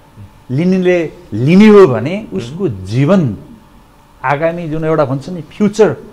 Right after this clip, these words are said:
Speaker 1: एकदम golden बन्नुपर्छ, सुनौलो बन्नुपर्छ, राम्रो बन्नुपर्छ भन्ने मान्यता चाहिँ हो। तर मलाई के लाग्दछ त भन्दा, यद्यपि म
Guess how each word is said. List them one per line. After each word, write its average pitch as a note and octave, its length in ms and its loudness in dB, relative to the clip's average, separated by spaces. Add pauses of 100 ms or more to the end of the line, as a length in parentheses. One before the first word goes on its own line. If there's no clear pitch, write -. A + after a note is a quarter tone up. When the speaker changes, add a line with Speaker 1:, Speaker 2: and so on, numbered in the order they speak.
Speaker 1:
एकदम C#3+ 340 -10 (260)
golden C3+ 480 -2
बन्नुपर्छ, C#3 640 -8
सुनौलो C#3 420 -6
बन्नुपर्छ, C3+ 580 -10
राम्रो C3 360 -8
बन्नुपर्छ C3+ 600 -10 (600)
भन्ने C3+ 340 -6
मान्यता C3+ 500 -4
चाहिँ G2 300 -12
हो। A#2 240 -8 (400)
तर D4 400 4
मलाई G3 260 -4
के A#3 140 -6
लाग्दछ G3 460 -2
त F3+ 120 -8
भन्दा, D3 440 -2 (360)
यद्यपि G3+ 400 -2
म G3 100 0